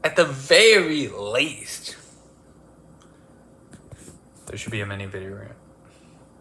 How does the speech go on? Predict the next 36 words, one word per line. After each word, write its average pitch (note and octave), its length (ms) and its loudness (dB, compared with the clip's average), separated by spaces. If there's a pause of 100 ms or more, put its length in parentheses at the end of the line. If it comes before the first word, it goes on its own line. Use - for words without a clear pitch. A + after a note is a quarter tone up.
(880)
Although, F#3 280 10
if F3+ 120 -4
the F3+ 160 6
iPhone F3 360 8
fourteen E3+ 440 -2
doesn't F3 240 -2
come F3 180 -6
in F3 140 -6
a F3 40 -4
mini, F#3 320 -2
I C#3+ 120 -2
think D#3+ 220 -4
I'm D#3 100 -4
still D3+ 200 -6
gonna D3 160 -2
buy C#3 220 2
it C#3 80 2
anyway, A#2+ 400 2
'cause A2 420 -4 (480)
I'm C3+ 120 -6
gonna D3 160 0
be C3+ 120 -4
able B2+ 160 -2
to - 60 4
upgrade, C#3+ 600 0 (1700)
or G#2+ 140 2
I'm G#2+ 100 0
gonna A#2 180 -2
have A#2+ 160 -2
the G#2+ 220 -2 (340)
phone A#2+ 240 -4
paid A2 200 0
off A#2+ 380 6
in, G#2+ 80 -8
like, G2+ 320 -2
what? G#2+ 380 -4